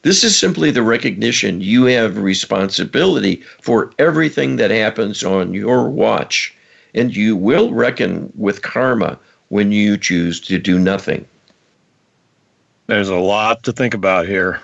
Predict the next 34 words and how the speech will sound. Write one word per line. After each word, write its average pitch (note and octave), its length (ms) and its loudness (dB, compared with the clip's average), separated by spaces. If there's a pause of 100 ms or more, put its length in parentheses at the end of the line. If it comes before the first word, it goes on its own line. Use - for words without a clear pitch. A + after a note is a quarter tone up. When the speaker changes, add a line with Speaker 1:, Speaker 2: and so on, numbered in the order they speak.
Speaker 2:
There's F2+ 140 -4
a G2 60 -2
lot G#2+ 240 0
to G2+ 80 -2
think G2 240 -4
about. F2 380 0
You C3 100 -2
know, G#2 160 2
the G2+ 80 0
fact A#2 360 0
that A2 160 0 (260)
Creator B2 320 2
says B2 340 0
that G#2 180 -2
it A2 160 -2
is D#3 160 2
incumbent G#2+ 380 0
upon C#3 380 0
us F2 240 -2
to G2 240 -2
rein A2+ 320 2
in B2 220 4
the G2+ 80 0
evildoers, D#2+ 840 -2
you C#4+ 160 -4
know, F2+ 180 -4
that F2 160 -4
we G2 100 0
do B2+ 220 4
have B2 300 0
to, A2+ 200 0 (360)
to - 100 -6
take F3 220 2
steps. - 560 -2